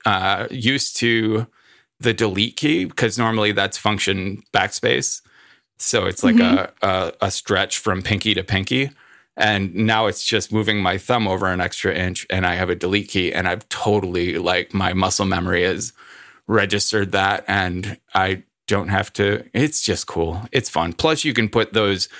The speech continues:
Speaker 1: uh, those three extra keys onto layers, so you can have them do different things with, like, the mod and function layers, uh, which I haven't developed the muscle memory for all the things I've tried yet, but I will. Like,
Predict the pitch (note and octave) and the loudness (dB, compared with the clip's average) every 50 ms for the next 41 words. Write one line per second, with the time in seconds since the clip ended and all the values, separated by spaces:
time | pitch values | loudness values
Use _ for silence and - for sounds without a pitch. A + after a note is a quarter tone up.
0 | - - - - - _ - A2 G#2 G2 G2 F#2+ F2 G2 G2 G2 - - - C#3 | -20 -20 -20 -20 -12 _ 0 0 2 2 0 0 0 0 0 0 -2 -2 0 0
1 | C#3 C3+ B2 A#2 G#2 - - G#2+ G#2 - - A2+ A2 A2 A2 G#2 G#2 - - G2+ | 2 2 2 0 0 -2 -2 -2 -2 0 0 0 0 0 0 -2 -2 -2 0 2
2 | G2+ G2 G2+ G2 F#2 - - - G#2+ G2+ F#2+ F#2 F2+ F2+ F#2+ A2+ C#3 D3+ B2+ G2+ | 2 2 0 0 -2 -4 -2 -2 -2 -2 -2 -4 -6 -4 0 0 2 2 2 2
3 | F#2 F#2 F2+ F#2 G2 - - G#2+ G#2 G2+ G2+ G2 G2 G2 G2+ G2+ G2+ - G2 F#2+ | 0 0 -2 -2 -2 -2 0 0 0 -2 0 0 0 0 2 0 0 -2 -2 -2
4 | F#2+ F#2 F#2+ F#2+ F#2 F2+ F#2 - - F2+ E2 - F2+ F#2 F#2 F#2 G2 G#2 - G2 | 0 0 0 -2 0 -2 -2 -2 -2 -4 -2 -2 -2 -2 0 -2 -4 -4 -2 -2
5 | F#2 F#2 - F#2 F2 F2 D#2+ - - F#2 F2+ F2 E2 E2 F2 F2 F2 F2 E2+ - | -2 -2 0 0 0 0 0 0 -2 0 0 2 0 0 0 0 -2 -4 -2 -2
6 | F2 F2 F#2 - A#2 G#2 G#2+ A2+ A#2 B2 C3+ C#3+ D3+ - - - - - - - | -2 -2 0 0 0 0 2 2 0 0 0 -2 -2 -4 -6 -12 -20 -20 -20 -20
7 | - - - _ _ _ _ _ - - G#2 G2 F#2 F2+ F#2 F#2+ - F#2 F2+ - | -20 -20 -20 _ _ _ _ _ 0 0 2 2 2 0 0 -2 0 0 0 0
8 | - - - A2 G#2+ G#2 G2 G2 F2+ - - _ _ _ - G#2+ - A2 F#2 G2+ | 0 0 2 0 2 0 0 -2 -4 -8 -14 _ _ _ -8 -2 0 2 2 2
9 | F#2+ F#2 F#2+ F#2 - G#2+ G2+ G#2 G#2 F#2+ - - A2+ G2+ F#2+ F2 F2+ F2+ F2+ F#2+ | 2 2 2 0 0 0 2 2 2 2 0 0 0 0 0 0 0 0 0 0
10 | F#2 - G#2+ F#2+ F#2+ F#2 G2 G2+ - - F2+ F#2+ - F2 F2 F#2+ - - - G#2+ | 0 0 0 0 0 0 0 -2 -2 -2 -2 -2 0 -2 -2 -2 -2 -2 0 0
11 | G2+ F#2+ F#2+ F#2 F#2 F2+ D#2+ E2 G2 A2 G2+ F#2+ F2 E2+ E2+ F2+ F#2 F#2+ F2+ D2+ | 0 0 0 0 0 -2 -2 0 -2 0 0 0 -2 -2 -4 -2 0 0 0 0
12 | C#2+ C2 C#2 E2+ F#2+ - - F2+ F2 E2+ E2 - - | 0 -2 -4 -6 -8 -6 -2 -2 -2 -2 -2 -6 -14